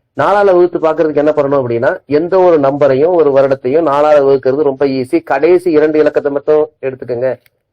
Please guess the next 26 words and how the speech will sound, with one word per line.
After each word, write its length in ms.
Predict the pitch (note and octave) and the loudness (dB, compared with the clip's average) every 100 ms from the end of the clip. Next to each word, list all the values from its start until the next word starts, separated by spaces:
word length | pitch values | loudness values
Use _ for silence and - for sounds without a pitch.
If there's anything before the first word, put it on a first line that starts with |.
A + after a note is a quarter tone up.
| _ _ _ | _ _ _
அனிதா 280 | C#3 D#3+ D#3+ | -2 0 0
குமார், 460 | D#3 D#3 D#3 - _ - | -2 0 -2 -4 _ -8
இருபத்தெட்டு 580 | C#3+ F#3+ F#3+ D#3+ E3+ | 0 2 2 -2 -2
நாலால 340 | D3+ D3 D#3 D3+ | -2 0 2 4
வகுப்படுமா? 540 | C#3+ D3 C#3+ C#3+ C#3+ | 4 2 2 0 -2
சொல்லுங்க. 480 | A#2+ C#3 C#3+ C#3 C3+ - _ _ _ _ _ _ _ _ | -2 -2 2 2 0 -6 _ _ _ _ _ _ _ _
இருபத்தெட்டு 600 | - D3 F#3 F3+ C#3 D3+ | -6 0 0 0 -2 -2
நாலால், 520 | D#3 C#3 C#3+ C#3+ D3+ - C3 | 0 2 2 2 -2 -12 -8
சாரி, 300 | A#2+ A#2+ - _ | -2 -2 -4 _
ஏ, 280 | B2+ C#3 B2 | -2 0 0
நாலா, 240 | B2+ D3 | 0 0
ஆமா, 180 | D#3+ C3 | 0 0
நாலால 360 | A#2 C3 B2 A2 | 0 0 0 -2
தான். 160 | - - | -10 -2
இருபத்தெட்டு 480 | E3+ F#3 F#3 D#3 | 0 2 2 -2
நாலால் 340 | C#3+ D3 D#3 D3+ | -2 0 2 2
வகுப்படுமா? 520 | C#3+ C#3+ C#3+ C3+ C3+ | 2 2 0 0 -2
சொல்லுங்க. 440 | C3+ C3+ C3+ C3 A#2+ _ _ _ _ _ | -2 -2 -2 -2 -4 _ _ _ _ _
இருபத்தெட்டு 500 | D#3+ F3+ E3+ C#3 E3 | -4 0 0 0 0
நாலால் 360 | E3 D3 D3 C#3 | 0 2 2 4
வகுப்படும்ல. 600 | C#3+ C#3 C3+ C3 B2+ - _ _ | 2 2 0 -2 -4 -8 _ _
நாலால் 380 | D#3+ G3 F#3+ | -2 2 2
வகுப்படுறதுனால 640 | E3 D#3 D3 C#3+ C#3+ C3+ F#3+ | 4 2 2 2 2 0 -2
அது 180 | A3 | -2
லீப் 200 | C#3+ C#3 | -2 -2
வருடம். 340 | A#2 F#2+ - | -2 -6 -8